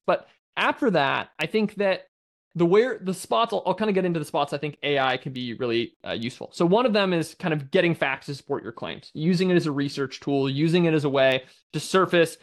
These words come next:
content and hopefully help you overcome that trust barrier with the authority piece. So I'm not gonna go down the rabbit hole, but one of the things when I teach on social is I say,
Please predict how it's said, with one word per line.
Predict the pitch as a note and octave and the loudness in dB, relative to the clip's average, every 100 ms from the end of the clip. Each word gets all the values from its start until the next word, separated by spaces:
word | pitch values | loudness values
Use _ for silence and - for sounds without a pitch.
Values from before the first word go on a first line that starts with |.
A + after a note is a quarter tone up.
| _ - | _ -12
content | - D3+ D3 D#3 C#3 - | -4 -2 -2 -2 -2 -4
and | D#3 | -8
hopefully | - D#4 - G#3+ F3+ | -2 -2 0 -2 -2
help | E3+ F#3+ G3 | -2 -4 -2
you | E3+ - | -6 0
overcome | F3+ G#3 A#3+ A3 - E3+ F3+ | 0 2 0 -4 -2 -2 0
that | F3+ - | 0 -2
trust | - C#3 - | -2 -2 0
barrier | E3+ F3 F#3 F3+ - _ D#3 | 0 2 2 0 -6 _ 0
with | D#3+ | 2
the | D#3 | 2
authority | C3+ C3 A#2 F2 | 0 -2 -4 -6
piece. | - - - | -12 -14 -2
So | D#3+ D3 - - - | 2 2 -2 -16 -4
I'm | F3+ | 0
not | A3 | 2
gonna | B3 | 2
go | F#3+ F#3+ F3+ | 2 2 2
down | E3+ E3+ D3+ | 0 -2 -4
the | D3 | -4
rabbit | D3+ D3 C3+ | -2 -2 -2
hole, | C#3 B2+ | -6 -8
but | B2 B2+ | -8 -6
one | E3+ G#3+ | -2 -2
of | |
the | G3 | -2
things | F#3+ E3+ | -4 -2
when | E3 | -4
I | |
teach | D3+ - E3+ - - | -6 -8 -10 -8 -4
on | D3 C#3 | -2 -2
social | - D3+ D#3 A2 D2+ - _ - | 2 2 2 -2 -6 -10 _ -2
is | D#3 | 0
I | E3 | 0
say, | E3+ D#3+ D3+ | 4 4 2